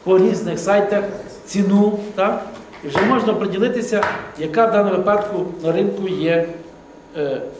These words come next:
ціна оптимальна для того чи іншого продукту, так?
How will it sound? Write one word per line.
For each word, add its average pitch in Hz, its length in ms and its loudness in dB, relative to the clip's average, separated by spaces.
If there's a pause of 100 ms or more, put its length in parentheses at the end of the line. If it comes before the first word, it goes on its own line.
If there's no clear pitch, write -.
(220)
ціна 185 340 2
оптимальна 196 540 0 (320)
для 147 80 0
того 196 260 2
чи 160 160 0
іншого 170 300 -4
продукту, 156 560 -4
так? 202 200 -2